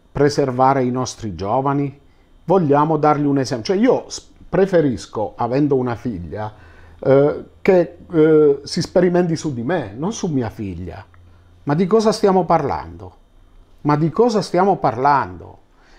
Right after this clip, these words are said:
Quindi i furbetti sono quelli che hanno fatto le dichiarazioni false,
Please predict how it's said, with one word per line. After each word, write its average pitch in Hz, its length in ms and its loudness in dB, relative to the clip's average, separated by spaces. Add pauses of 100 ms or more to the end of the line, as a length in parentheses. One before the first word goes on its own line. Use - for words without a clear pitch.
(100)
Quindi 170 340 2
i 180 60 -2
furbetti 214 840 0 (180)
sono 208 300 0
quelli 196 220 2
che 170 100 -2
hanno 165 100 0
fatto 170 240 -4
le 156 100 -2
dichiarazioni 147 600 -4
false, - 400 -14